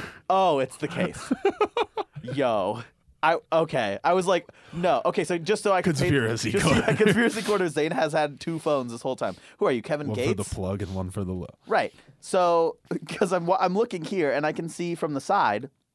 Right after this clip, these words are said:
Speaker 1: that Zane has on the desk what appears to be a phone, and then out of his <laughs> pocket he pulled a second phone, and I'm gonna be real honest with you.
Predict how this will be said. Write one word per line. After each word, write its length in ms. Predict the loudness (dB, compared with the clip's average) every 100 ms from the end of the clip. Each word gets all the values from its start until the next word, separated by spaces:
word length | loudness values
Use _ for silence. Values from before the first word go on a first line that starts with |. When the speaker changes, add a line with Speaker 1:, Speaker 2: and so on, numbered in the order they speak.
| _ _ _ -20 _
Speaker 1:
that 180 | -8 -6
Zane 260 | -2 -2 -2
has 420 | 0 0 -2 -6 _ _ _ -6
on 160 | -4 -2
the 60 |
desk 460 | 0 2 0 -4 -20 _ _ _ -2
what 180 | -2
appears 300 | 0 -2 -2
to 100 | -4
be 400 | -4 -2 -2 -4 -10 _ _ -6
a 80 | -4
phone, 340 | -2 -4 -6 -12 _ _ _ _ _ -4
and 160 | -2 0
then 140 | 0 2
out 200 | 2 2
of 80 | -2
his 160 | -4
<laughs> 20 |
pocket 320 | -2 -2 -2 -4
he 100 | -4
pulled 300 | 0 0 0 -2
a 80 | -2
second 440 | 0 -2 -2 -6 -4
phone, 340 | -4 -4 -12 _ _ _ _ _ _ _ -6
and 800 | -2 0 0 0 0 0 -4 -10 _ _ _ _ _ _ _ -2
I'm 80 | -2
gonna 60 | 0
be 80 | -2
real 320 | -2 0 0
honest 300 | 0 -2 -4
with 160 | -4
you. 160 | -6